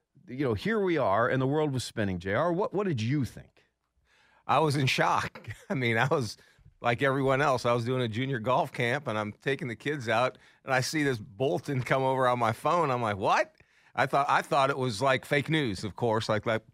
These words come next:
Speaker 2: maybe a lot of people did, and I shot that out to all you guys in our group text, and everybody was kinda like, I, my head was spinning.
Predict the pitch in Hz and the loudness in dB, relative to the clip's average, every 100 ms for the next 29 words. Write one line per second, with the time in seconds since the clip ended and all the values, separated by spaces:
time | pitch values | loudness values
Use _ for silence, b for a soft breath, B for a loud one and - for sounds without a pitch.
0 | _ 120 113 113 120 156 139 123 104 98 | _ -2 0 0 2 2 0 -4 -4 -2
1 | 101 98 113 110 120 113 113 113 110 110 | -2 0 0 0 0 -2 0 0 2 2
2 | 120 113 110 113 110 127 113 101 113 107 | 0 -2 -2 0 -2 -4 -2 0 0 -4
3 | 107 104 90 113 - 127 156 139 - - | -4 -6 -6 -10 -4 -2 0 0 -4 -20
4 | b b b - 113 123 127 123 117 127 | b b b -2 2 2 2 -2 -2 -2
5 | 120 113 107 - _ _ _ _ _ 110 | -2 0 -2 -8 _ _ _ _ _ -4
6 | 117 117 101 85 - 113 139 147 185 135 | -4 -6 -12 -20 -18 0 2 4 2 0
7 | - 127 104 78 | -2 -2 -2 -2